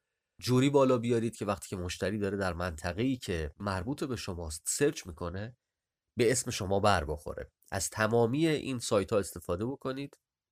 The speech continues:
و مطمئن باشید که در یک بازه زمانی پیوسته، اگر طولانی مدت و ادامه دار این کار رو انجام بدید،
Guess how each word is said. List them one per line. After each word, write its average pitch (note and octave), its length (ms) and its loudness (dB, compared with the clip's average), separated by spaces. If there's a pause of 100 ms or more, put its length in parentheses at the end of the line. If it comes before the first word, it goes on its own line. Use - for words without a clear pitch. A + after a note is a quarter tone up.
(420)
و F#2+ 480 0 (840)
مطمئن G#2 440 0
باشید B2 340 -2
که A#2 480 -2 (500)
در G2+ 280 4
یک G#2+ 300 -2
بازه G2+ 520 0
زمانی F2+ 600 -2
پیوسته، G2 1080 -2 (380)
اگر F#2 380 0 (240)
طولانی F#2 360 2
مدت F2+ 560 0
و - 120 0
ادامه G2 440 2
دار B2+ 260 8
این G#2+ 100 -2
کار F2+ 180 -2
رو E2+ 60 -2
انجام E2 420 -4
بدید، F#2+ 540 -4